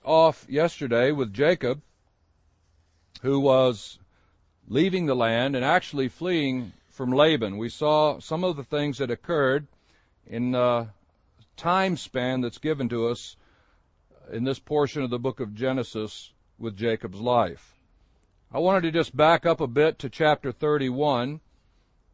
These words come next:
and give just a few things from these verses, the first several verses of the chapter, not only to set the stage for what's about to happen, but to pra-,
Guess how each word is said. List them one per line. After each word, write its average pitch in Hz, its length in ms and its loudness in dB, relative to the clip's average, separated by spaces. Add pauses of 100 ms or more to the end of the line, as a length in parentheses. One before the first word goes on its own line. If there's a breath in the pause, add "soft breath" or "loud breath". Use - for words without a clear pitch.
(180)
and 131 220 0
give 165 320 2
just 160 400 -2
a 143 460 0 (100)
few 185 260 -6
things 170 320 -2
from 151 180 -6
these 139 180 -4
verses, 131 720 -2 (580)
the 101 80 -16
first 160 340 0
several 165 360 2
verses 131 380 -4
of 113 100 -8
the 104 80 -8
chapter, 143 640 -2 (680)
not 147 180 4
only 165 220 4
to 143 80 0
set 156 320 0
the 139 80 -6
stage 151 460 -2
for 139 100 -10
what's 135 240 -4
about 131 320 2
to 113 80 -4
happen, 131 480 0
but 120 220 -2
to 113 80 -10
pra-, 151 360 0